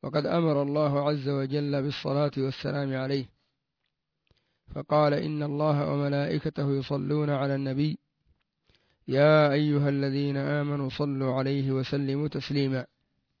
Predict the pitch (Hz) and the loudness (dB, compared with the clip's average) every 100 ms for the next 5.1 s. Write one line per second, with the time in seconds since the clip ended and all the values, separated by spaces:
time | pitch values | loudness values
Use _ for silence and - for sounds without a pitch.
0 | _ _ _ _ _ _ _ _ _ _ | _ _ _ _ _ _ _ _ _ _
1 | _ 143 135 - 151 165 - 147 143 139 | _ -4 -2 2 4 4 2 0 0 2
2 | 135 139 135 - _ _ _ _ _ _ | 2 2 0 -6 _ _ _ _ _ _
3 | _ _ _ _ _ _ 131 139 143 156 | _ _ _ _ _ _ -2 -2 0 0
4 | 151 131 139 143 143 131 131 135 135 143 | 0 -2 -2 0 0 0 0 0 2 0
5 | 139 | 0